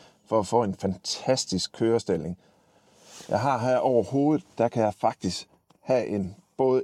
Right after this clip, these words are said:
en kno og en kno mere, eller som så er en hånd, men, øh, jeg vil skyde på, der er i hvert fald femten til tyve centimeter. Det er helt fantastisk.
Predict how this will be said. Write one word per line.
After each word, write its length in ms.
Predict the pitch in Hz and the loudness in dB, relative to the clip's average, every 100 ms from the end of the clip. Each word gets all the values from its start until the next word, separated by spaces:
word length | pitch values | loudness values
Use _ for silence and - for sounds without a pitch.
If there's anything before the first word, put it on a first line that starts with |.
| - | 0
en 180 | 151 117 | 0 0
kno 300 | 156 160 156 - - - _ _ - | 0 0 -2 -8 -20 -20 _ _ -2
og 140 | 107 | 0
en 80 | 110 | 0
kno 220 | 104 135 | 0 0
mere, 360 | 123 123 127 131 - - | 2 2 2 0 -8 -8
eller 180 | - 80 | -2 -2
som 200 | - 98 | 0 -2
så 280 | 92 78 - | 0 -2 0
er 140 | 110 | 0
en 80 | 87 | 0
hånd, 220 | 92 120 110 - | 0 0 -2 -10
men, 200 | 120 87 | -4 -2
øh, 160 | 87 85 - - - - - | 0 -2 -6 -16 -20 -20 -8
jeg 140 | 117 | -4
vil 100 | 131 | -2
skyde 240 | 120 180 175 | -2 -2 -2
på, 220 | 123 120 | 0 -2
der 100 | 123 | 0
er 140 | 127 | 0
i 60 | 127 | 0
hvert 200 | 117 123 | 0 -2
fald 160 | 120 117 | 0 -2
femten 360 | 127 135 131 | -2 -4 -6
til 120 | 92 | -10
tyve 240 | - 123 127 | -4 -2 -2
centimeter. 460 | 98 95 107 92 - - _ _ _ _ | -2 -2 0 0 -4 -12 _ _ _ _
Det 220 | 139 143 98 | 0 2 2
er 20 | |
helt 240 | 101 120 95 | 2 2 2
fantastisk. 720 | 85 85 98 101 65 - | -2 0 0 0 -6 -8